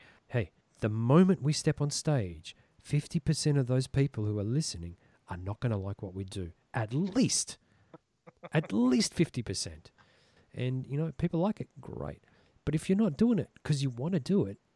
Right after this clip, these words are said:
Speaker 1: why the fuck are you doing it? You know?
Speaker 2: Mm.
Speaker 1: And, and I think that's an important thing for a lot of people, particularly when they're creating something, to understand that y-, you may, you may think everything's awesome,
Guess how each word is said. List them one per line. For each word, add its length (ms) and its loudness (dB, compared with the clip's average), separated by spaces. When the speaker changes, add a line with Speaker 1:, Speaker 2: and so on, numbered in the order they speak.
Speaker 1:
why 240 0
the 120 0
fuck 260 -8
are 40 -2
you 120 -4
doing 260 -6
it? 120 -18
You 80 -8
know? 80 -4
Speaker 2:
Mm. 140 -8
Speaker 1:
And, 180 2
and 140 4
I 60 6
think 180 0
that's 180 2
an 80 0
important 360 -4
thing 140 -6
for 260 -10
a 100 -8
lot 280 -2
of 100 -2
people, 420 -8
particularly 360 -6
when 120 -4
they're 60 -6
creating 420 -8
something, 440 -14
to 100 -12
understand 560 -10
that 180 -10
y-, 160 -8
you 160 0
may, 180 -2
you 140 -2
may 140 -2
think 240 -2
everything's 380 -4
awesome, 340 -14